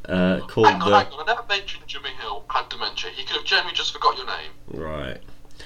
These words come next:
Speaker 1: And we've, uh, called the Gestapo the old Bill. That's not as bad. Dead celebrity. Reel, reel off dead,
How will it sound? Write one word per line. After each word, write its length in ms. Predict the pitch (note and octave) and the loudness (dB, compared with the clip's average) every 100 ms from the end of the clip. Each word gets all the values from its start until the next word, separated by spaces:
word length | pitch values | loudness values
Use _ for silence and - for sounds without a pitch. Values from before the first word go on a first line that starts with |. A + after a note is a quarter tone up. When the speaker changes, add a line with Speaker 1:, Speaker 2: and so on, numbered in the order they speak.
| - - | -12 2
Speaker 1:
And 240 | C3 C#3 | 8 10
we've, 360 | A2 G#2 G2 F#2 | 10 10 8 4
uh, 320 | G2+ F#2+ F#2 - | 6 6 6 2
called 300 | B2 A2+ F#2+ | 4 4 4
the 60 | |
Gestapo 640 | F#2+ F2+ F#2+ F2 F2+ F2 E2+ | 2 2 2 2 4 4 4
the 120 | E2+ | 2
old 220 | D#2+ E2 | 0 0
Bill. 300 | F#2 F#2 - - - - - - - - - - - | 2 2 0 -6 -10 -12 -12 -12 -12 -12 -12 -12 -6
That's 220 | G#2+ - | -6 -4
not 120 | E2 | -4
as 40 | E2 | -4
bad. 280 | D#2 E2 - - - - - - - - - - - - - - | -6 -8 -10 -12 -14 -12 -12 -12 -12 -12 -12 -8 -4 -4 -6 0
Dead 180 | E3+ F3 | 4 6
celebrity. 460 | - E3 E3 A#2+ A2 | 6 8 8 8 10
Reel, 280 | F3 F#3+ C3+ | 12 12 12
reel 280 | D#3 G3 F#3+ | 12 12 12
off 160 | F3+ | 12
dead, 240 | E3+ F3 | 10 10